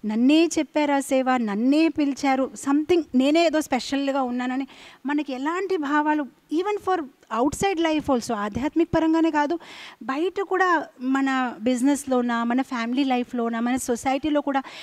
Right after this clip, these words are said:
మనకి ఎంతో కొంత సక్సెస్ వచ్చినప్పటికీ ఫస్ట్ థింగ్ అహంకారం మొదలవుతుందన్నమాట. నేను ఎంత సక్సెస్‌ఫుల్‌గా ఉన్నాను, నన్ను అందరూ ఎంత మెచ్చుకుంటున్నారు,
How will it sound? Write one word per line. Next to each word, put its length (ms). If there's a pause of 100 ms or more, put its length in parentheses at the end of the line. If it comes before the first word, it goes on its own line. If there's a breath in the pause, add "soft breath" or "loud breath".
(140 loud breath)
మనకి 240
ఎంతో 320
కొంత 220
సక్సెస్ 440
వచ్చినప్పటికీ 480
ఫస్ట్ 460
థింగ్ 280
అహంకారం 580
మొదలవుతుందన్నమాట. 760 (400 loud breath)
నేను 120
ఎంత 220
సక్సెస్‌ఫుల్‌గా 680
ఉన్నాను, 280
నన్ను 300
అందరూ 360
ఎంత 340
మెచ్చుకుంటున్నారు, 760